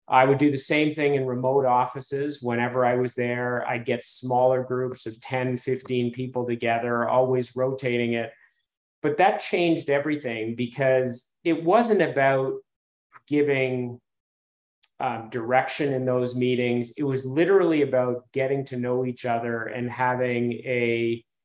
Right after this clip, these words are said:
honest conversation about what's working in the company, what isn't, about, you know, any issues somebody was, wanted to talk about personally that they were experiencing in their, in their work life,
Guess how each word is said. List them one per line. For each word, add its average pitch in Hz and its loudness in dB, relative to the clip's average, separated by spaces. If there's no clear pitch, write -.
honest 135 2
conversation 123 -4
about 110 -6
what's 110 -8
working 131 -4
in 123 -2
the 120 -4
company, 123 -2
what 107 -4
isn't, 127 -2
about, 110 -4
you 127 -4
know, 113 -2
any 123 2
issues 131 -2
somebody 127 -4
was, 120 -6
wanted 127 -6
to - -20
talk 131 0
about 117 -4
personally 139 -2
that 120 -4
they 120 -2
were 117 -4
experiencing 123 -4
in 117 -2
their, 117 -2
in 120 -6
their 117 -4
work 131 -4
life, 123 0